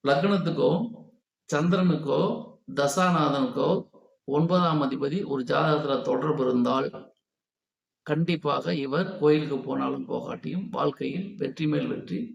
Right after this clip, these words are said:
பெற்றுக்கொண்டுதான் இருப்பார். இவை முழுக்க முழுக்க பொதுவான தகவல் தான்.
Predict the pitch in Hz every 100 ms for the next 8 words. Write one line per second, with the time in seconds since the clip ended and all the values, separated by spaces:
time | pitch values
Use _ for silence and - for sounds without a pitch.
0 | - _ - 147 170 151 135 131 143 -
1 | - - - 131 139 135 147 175 170 156
2 | 160 175 160 147 147 151 151 147 131 127
3 | 123 139 - -